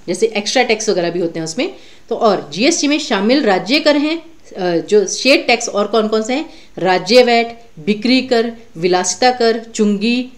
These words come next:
मनोरंजन कर, विज्ञापनों, लॉटरियों, सट्टे और जुए पर कर।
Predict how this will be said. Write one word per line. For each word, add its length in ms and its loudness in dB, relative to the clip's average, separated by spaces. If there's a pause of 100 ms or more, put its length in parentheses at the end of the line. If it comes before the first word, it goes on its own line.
(100)
मनोरंजन 580 2
कर, 260 -2 (120)
विज्ञापनों, 640 -2
लॉटरियों, 420 0 (380)
सट्टे 360 0
और 160 2
जुए 280 2
पर 180 -2
कर। 180 -10